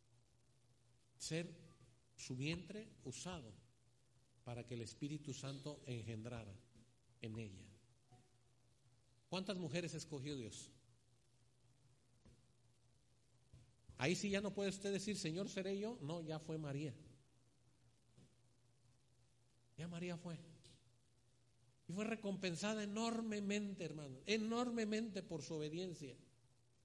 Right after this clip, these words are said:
por su lealtad a Dios, por su amor, por su entrega,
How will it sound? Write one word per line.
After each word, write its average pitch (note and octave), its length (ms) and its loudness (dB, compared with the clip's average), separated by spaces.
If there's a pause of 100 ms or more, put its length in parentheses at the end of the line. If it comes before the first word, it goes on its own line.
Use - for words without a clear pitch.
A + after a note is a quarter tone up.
(520)
por D3+ 160 2
su D3 220 -2
lealtad C#3 760 -2 (580)
a C3 80 -6
Dios, C#3+ 540 -4 (680)
por C3+ 140 -2
su - 180 0
amor, D#3+ 520 2
por C3+ 180 0
su B2+ 160 -4
entrega, D3+ 600 -2